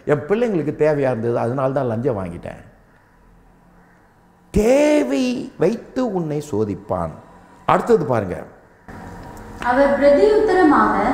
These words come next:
Speaker 1: ம்.
Speaker 2: "மனுஷன் அப்பத்தினாலே மாத்திரமல்ல,
Speaker 1: ம்.
Speaker 2: தேவனுடைய வாயிலிருந்து புறப்படுகிற ஒவ்வொரு வார்த்தையினாலும் பிழைப்பான் என்று எழுதி இருக்கிறதே."
Speaker 1: ஆ,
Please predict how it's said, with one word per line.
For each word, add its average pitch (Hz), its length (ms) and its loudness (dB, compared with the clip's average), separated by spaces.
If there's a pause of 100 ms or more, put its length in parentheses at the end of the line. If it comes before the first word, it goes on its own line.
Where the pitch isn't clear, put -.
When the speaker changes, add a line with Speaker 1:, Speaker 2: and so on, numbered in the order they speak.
(120)
Speaker 1:
ம். 123 520 8
Speaker 2:
"மனுஷன் 370 420 4
அப்பத்தினாலே 339 800 4
மாத்திரமல்ல, 226 880 4
Speaker 1:
ம். 98 440 8
Speaker 2:
தேவனுடைய 403 500 6
வாயிலிருந்து 285 540 4
புறப்படுகிற 247 840 0 (380)
ஒவ்வொரு 320 420 4
வார்த்தையினாலும் 254 960 2 (100)
பிழைப்பான் 294 520 2
என்று 226 540 -2
எழுதி 302 400 2
இருக்கிறதே." 269 840 0
Speaker 1:
ஆ, 107 580 -4